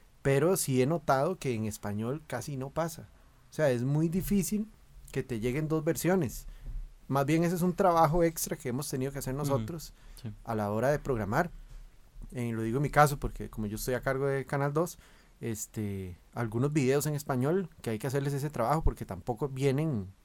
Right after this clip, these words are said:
Speaker 1: vienen con la censura en, en español. Me parece curioso, no sé por qué será. Obviamente ya eso no es culpa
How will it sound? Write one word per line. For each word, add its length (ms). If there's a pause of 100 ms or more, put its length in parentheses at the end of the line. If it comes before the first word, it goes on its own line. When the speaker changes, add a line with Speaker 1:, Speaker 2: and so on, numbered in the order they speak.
(240)
Speaker 1:
vienen 260
con 120
la 100
censura 520 (160)
en, 440 (520)
en 160
español. 600 (440)
Me 220
parece 360
curioso, 540
no 220
sé 160
por 240
qué 160
será. 400
Obviamente 360
ya 120
eso 100
no 80
es 80
culpa 460